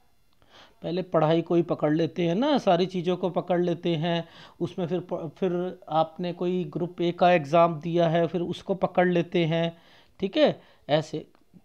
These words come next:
ऊपर, माइंड लाइन से ऊपर भी पकड़ा जाता है, वही चीज़ें यहाँ भी चलती हैं। देखो, इस जगह पर सबसे पहले ऐसे रेखा बनी,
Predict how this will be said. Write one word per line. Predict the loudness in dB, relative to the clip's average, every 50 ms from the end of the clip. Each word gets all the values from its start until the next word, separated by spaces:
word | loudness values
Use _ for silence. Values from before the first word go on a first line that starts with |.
| _ -4
ऊपर, | -4 -4 -2 0 -2 -2 -2 -4 _ _ -16 -8
माइंड | -2 0 0 2 2 4
लाइन | 4 4 2 2
से | 0 -2 -4 -2 -4
ऊपर | -6 -4 0 0 0 0
भी | 0 -4 -4
पकड़ा | -6 -6 -6 -4 -4 -4
जाता | -4 -4 -8 -8 -6 -8 -8
है, | -8 -8 -12 -14 _ _ _ _ _ _ -10
वही | -4 0 2 4 6 6 6 4
चीज़ें | 4 2 0 2 2 2
यहाँ | 2 4 4 4 4 6 4 2
भी | 2 0 0
चलती | 0 0 -2 -2 -4 -8 -8 -6 -6
हैं। | -6 -8 -10 -14 _ _ _ _ _ _ _ -4
देखो, | -4 -4 -2 -2 -4 -4 -4 -12 -20 -20 -20 _ _ 0
इस | 0 0 2 0 -4
जगह | -4 -2 -2 -2 2 4 4 4 4 2
पर | 2 4 6 6 4 4 0 -4 -14 _ _
सबसे | -8 -6 -6 -6 -6 -6 -4 -4 -2
पहले | 0 0 0 0 0
ऐसे | -2 0 0 0 0 0 -2 -4 -2 -2 0
रेखा | 0 0 -2 0 0 0 2
बनी, | 2 2 2 2 0 -2